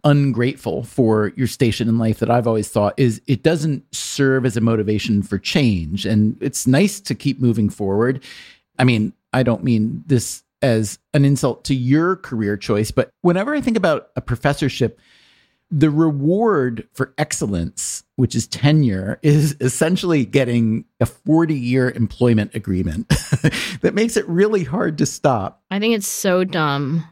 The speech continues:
Speaker 1: I certainly understand the motivation. I understand some of the upsides, but the downsides, not just for creating all this job lock institutionally, but also part of the fun of life is continuing to seek out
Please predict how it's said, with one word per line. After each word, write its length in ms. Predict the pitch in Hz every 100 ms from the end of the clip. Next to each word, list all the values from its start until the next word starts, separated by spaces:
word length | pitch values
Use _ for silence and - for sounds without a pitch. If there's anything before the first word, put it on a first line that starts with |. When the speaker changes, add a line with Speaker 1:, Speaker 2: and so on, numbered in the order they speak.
| -
Speaker 1:
I 80 | 127
certainly 340 | - 165 160
understand 640 | 143 135 - 127 127 117
the 80 | 110
motivation. 600 | 110 110 139 262 233 190
I 80 | 135
understand 880 | 123 120 - 120 110 104 101 98 107
some 180 | - 107
of 60 |
the 100 | 101
upsides, 580 | 175 196 - 170 160 139
but 240 | - 156 147
the 80 |
downsides, 760 | 135 160 151 233 254 139 123 110
not 420 | 131 185 370 -
just 480 | - - 160 156 _ _ _
for 320 | - 139 127 117
creating 400 | - 139 135 131
all 140 | 123
this 240 | 117 92 78 -
job 480 | - 110 120 135 120
lock 520 | 110 110 107 _ - _
institutionally, 960 | 147 135 - - 190 240 - 101 90 90 _ _ _ _ _ _ _
but 100 | 180
also 720 | 339 349 - 151 147 143 143 _ _ _ _ _ -
part 180 | 190
of 80 | 247
the 60 | 233
fun 600 | - 160 208 131 127 123
of 140 | 117
life 540 | 120 165 95 101 - _ _
is 340 | - 120 113 104
continuing 760 | - 110 - 156 143 135 123
to 100 | 120
seek 320 | 110 - 135 127
out 360 | 113 107 104